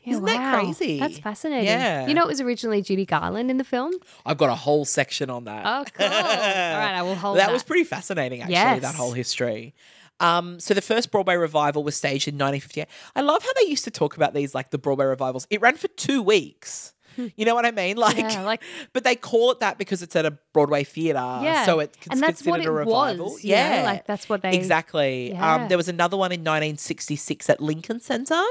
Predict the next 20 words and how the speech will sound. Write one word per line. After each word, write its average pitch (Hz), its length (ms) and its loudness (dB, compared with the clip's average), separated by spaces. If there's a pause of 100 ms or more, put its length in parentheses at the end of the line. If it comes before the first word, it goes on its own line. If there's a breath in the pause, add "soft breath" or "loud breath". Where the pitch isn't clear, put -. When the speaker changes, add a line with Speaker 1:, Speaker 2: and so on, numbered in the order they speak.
(140)
Speaker 1:
Mm. - 480 -10
Speaker 2:
Um, 151 640 0 (160)
that 180 220 6
was 208 160 0 (160)
also 131 760 2
Ethel 131 260 -4
Merman. 104 400 -8
She 220 120 -2
Speaker 1:
Yeah. 170 60 -2
Speaker 2:
played 139 240 2
it 131 80 -4
again 131 240 -4
twenty 135 280 -6
years 131 260 -2
later. 135 380 -2 (360 soft breath)
Speaker 1:
She's, - 120 -6
like, 151 200 6
Speaker 2:
Um, 147 60 0
Speaker 1:
top 170 200 -4
bowl. 190 280 -4